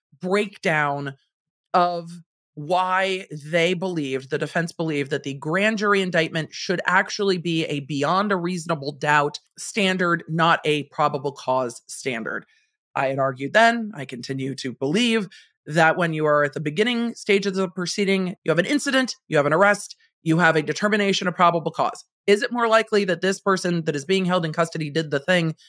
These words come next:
And can you try that person for doing the thing? And then you go through the rest of discovery, and then you do a jury trial,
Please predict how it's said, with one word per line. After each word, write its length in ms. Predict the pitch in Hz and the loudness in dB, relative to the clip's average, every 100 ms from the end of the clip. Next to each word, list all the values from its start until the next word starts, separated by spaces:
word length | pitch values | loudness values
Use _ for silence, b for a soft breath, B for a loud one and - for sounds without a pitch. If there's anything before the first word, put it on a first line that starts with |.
| b _ | b _
And 160 | 151 147 | -6 -4
can 280 | - 196 202 | -2 0 0
you 80 | 196 | 0
try 280 | - 175 | 2 4
that 180 | 165 147 | 4 0
person 260 | 165 151 156 | -2 -4 -4
for 120 | 147 | -2
doing 240 | 143 131 | -2 -4
the 80 | 131 | -4
thing? 260 | 131 131 107 b b b - | -2 -2 -4 b b b -2
And 160 | 165 | 2
then 180 | 175 196 | 2 2
you 120 | 208 | 0
go 220 | 180 165 160 | 0 2 0
through 260 | - 160 | -2 -2
the 80 | 156 | 2
rest 240 | 143 143 | 2 0
of 80 | 139 | -8
discovery, 580 | 135 - 233 202 196 170 _ _ _ - | -8 0 2 4 2 -2 _ _ _ -2
and 200 | 170 175 | 2 4
then 140 | 175 | 4
you 100 | 165 | 0
do 160 | 156 151 | 0 -2
a 40 | |
jury 240 | 208 277 | 2 0
trial, 420 | 240 208 190 180 | 4 4 4 2